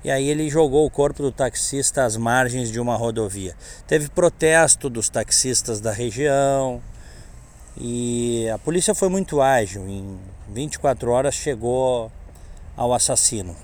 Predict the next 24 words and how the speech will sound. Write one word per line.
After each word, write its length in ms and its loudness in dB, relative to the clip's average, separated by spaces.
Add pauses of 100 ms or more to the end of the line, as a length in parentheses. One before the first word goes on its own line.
(360)
um 60 -12
rapaz 420 2
de 120 -4
dezenove 680 2
anos. 400 -8 (460)
Ele 120 -6
foi 220 0
preso, 600 4 (1000)
assumiu 540 6
o 40 -2
crime, 440 2
disse 180 2
que 80 -2
matou, 560 4
que 80 -10
foi 140 -2
um 100 -2
crime 260 -2
encomendado 840 2
a 40 -2
mando 300 -2
de 100 -4
um 60 -2
traficante. 840 -6